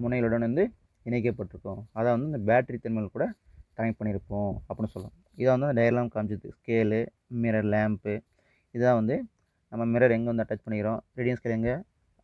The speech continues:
அடுத்தது lamp எங்கே வச்சுன்னு சொல்ல இந்த டயக்ராம் வந்து நம்ம காட்டிடுறேன். சரியா? அப்ப இதை வச்சு தான் நம்ம வந்து இந்த arrangement தான் நமக்கு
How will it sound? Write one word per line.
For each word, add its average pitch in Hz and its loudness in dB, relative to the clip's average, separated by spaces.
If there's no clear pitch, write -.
அடுத்தது 113 2
lamp 117 4
எங்கே 110 0
வச்சுன்னு 104 -6
சொல்ல 110 0
இந்த 117 -2
டயக்ராம் 117 4
வந்து 110 -4
நம்ம 139 -6
காட்டிடுறேன். 98 -4
சரியா? 117 0
அப்ப 175 -2
இதை 127 4
வச்சு 117 0
தான் 135 -4
நம்ம 113 -2
வந்து 147 -4
இந்த 120 0
arrangement 123 2
தான் 110 -2
நமக்கு 113 -2